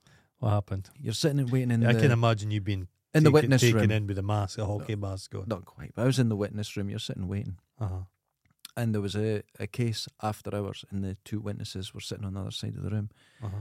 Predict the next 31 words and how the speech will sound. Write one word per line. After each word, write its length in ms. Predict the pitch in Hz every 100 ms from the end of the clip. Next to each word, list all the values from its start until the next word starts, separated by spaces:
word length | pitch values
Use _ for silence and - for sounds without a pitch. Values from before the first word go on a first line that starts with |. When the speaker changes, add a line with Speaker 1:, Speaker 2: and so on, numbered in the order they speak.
| 104 -
Speaker 2:
And 80 |
a 60 | 131
guy 200 | 156 160
come 280 | 156 127 110
in. 180 | 98 - _ _ -
He 80 |
says, 180 | 110 113
"Listen, 480 | 120 117 120 107 101 - _ _ _ _ -
lasses, 600 | 107 110 117 - - -
dinna 180 | - 110
say 180 | 107 98
anything, 340 | 92 90 90 95
right? 220 | 98 101 -
Just, 240 | 120 - _ _ _
just 180 | 120 -
shut 220 | - -
your 120 | 92
mouths, 440 | 90 85 101 - - _ _ _ _ _ -
right?" 240 | 104 110 - _ _ -
Speaker 1:
Uh-huh. 260 | 95 90 90 _
Speaker 2:
We 80 | 247
went, 140 | 147 - -
"What's 280 | 247 -
that? 240 | 156 156 - _ _ _ _
Oh, 160 | 254 - _ _ _ _
what 140 | 277 294
was 160 | 139
that?" 200 | 160 151 - _ _ _ _ _ _ -
Guy 120 | 123
walks 420 | 110 104 - -
out, 200 | 117 110